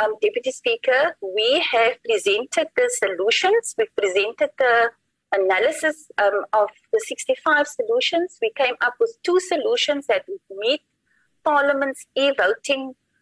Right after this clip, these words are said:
uh, electronic voting criteria. It includes, um, the ability to do the open voting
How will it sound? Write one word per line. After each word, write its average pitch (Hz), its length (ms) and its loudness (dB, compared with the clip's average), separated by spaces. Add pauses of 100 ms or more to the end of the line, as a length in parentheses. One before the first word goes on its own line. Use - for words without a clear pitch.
(160)
uh, 202 120 2
electronic 214 680 0
voting - 420 0
criteria. 285 720 0 (460)
It 277 160 0
includes, 392 960 0 (120)
um, 220 260 0
the 233 200 4
ability 240 420 -2
to 269 200 -4
do 220 180 4
the 240 160 0
open 254 380 -2
voting - 420 -2